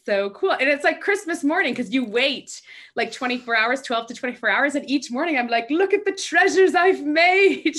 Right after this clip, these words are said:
<laughs> It's very exciting. It's very gratifying too, a-, actually, as an actor, because if you think about it,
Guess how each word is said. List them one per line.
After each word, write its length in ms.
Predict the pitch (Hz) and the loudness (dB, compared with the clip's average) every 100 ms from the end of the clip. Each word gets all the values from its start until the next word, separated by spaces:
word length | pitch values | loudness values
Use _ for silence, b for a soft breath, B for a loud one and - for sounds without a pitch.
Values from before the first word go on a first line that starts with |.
| - | -12
<laughs> 380 | _ 403 - 285 | _ -16 -6 -4
It's 200 | 285 214 | -4 -4
very 400 | 233 269 311 311 | 0 2 2 -2
exciting. 680 | 311 - 247 269 175 151 B B | -4 -2 -2 0 -2 -4 B B
It's 140 | 269 269 | -4 0
very 220 | 392 427 | 2 2
gratifying 680 | 262 277 311 269 208 196 190 | 2 0 0 0 0 -2 -6
too, 640 | - 277 240 185 165 180 B B _ _ | -4 -2 0 0 -2 -10 B B _ _
a-, 40 | 196 - - | -14 -14 -4
actually, 680 | 240 247 - 190 160 156 - | -2 -2 -2 -6 -6 -8 -6
as 140 | 208 214 | -6 -4
an 80 | |
actor, 640 | 220 247 254 220 202 190 202 | -2 -2 -4 -4 -2 -2 -6
because 300 | 233 247 254 | -8 -8 -6
if 80 | 277 | -8
you 80 | |
think 160 | 294 320 | -8 -6
about 340 | 277 233 226 214 | -4 -2 -2 -2
it, 320 | 202 139 | -2 -4